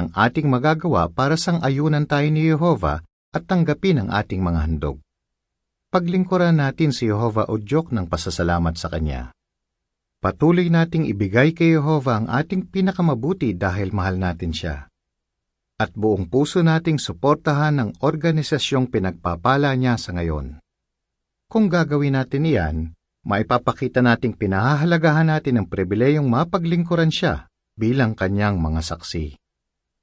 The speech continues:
Anong mga aral ang matututuhan natin sa paggamit ng insenso sa araw ng pagbabayad sala? Mga hain pansalo-salo na inihahandog ng mga Israelita.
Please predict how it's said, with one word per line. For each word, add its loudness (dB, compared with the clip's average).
Anong 4
mga 2
aral 4
ang -2
matututuhan 0
natin 0
sa -4
paggamit 0
ng -2
insenso 0
sa -8
araw 2
ng -2
pagbabayad 0
sala? -4
Mga 4
hain 2
pansalo-salo 2
na -2
inihahandog 0
ng -2
mga 0
Israelita. -4